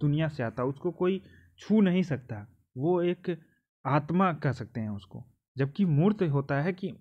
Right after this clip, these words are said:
हम लोग मूर्त हैं, यानी कि हम लोग किसी को दिखते हैं, कोई हमें महसूस कर सक-, सकता है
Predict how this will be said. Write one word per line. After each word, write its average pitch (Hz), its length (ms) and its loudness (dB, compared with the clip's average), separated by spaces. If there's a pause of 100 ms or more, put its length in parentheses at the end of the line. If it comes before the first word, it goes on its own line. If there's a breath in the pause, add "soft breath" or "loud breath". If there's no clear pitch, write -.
हम 170 300 -2
लोग 156 300 0
मूर्त 147 380 4
हैं, 110 200 -4
यानी 143 200 -2
कि 156 80 -6
हम 160 120 -2
लोग 160 160 -4
किसी 165 180 -6
को 180 100 0
दिखते 143 340 0
हैं, 131 300 0 (400 soft breath)
कोई 143 120 0
हमें 160 160 0
महसूस 147 400 0
कर 139 160 -4
सक-, 127 280 -12
सकता 127 420 -8
है - 260 -12